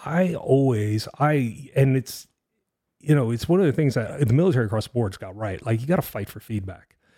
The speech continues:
And I'll ask people through, no matter what it is, whether it's an event, whether it's speaking engagement, or even just somebody random who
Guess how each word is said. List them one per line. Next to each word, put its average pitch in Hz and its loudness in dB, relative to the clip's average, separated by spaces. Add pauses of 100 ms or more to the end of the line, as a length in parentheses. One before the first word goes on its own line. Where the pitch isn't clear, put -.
(140)
And 123 2
I'll 160 2
ask 151 -2
people 127 -2
through, 104 -2 (480)
no 139 4
matter 147 0
what 131 2
it 113 -2
is, 101 -8
whether 117 -8
it's 107 -8
an 113 -10
event, 147 0
whether 110 -6
it's 101 -10
speaking 147 -2
engagement, 143 0
or 147 0
even 175 2
just - -4
somebody 127 0
random 104 -2
who 110 0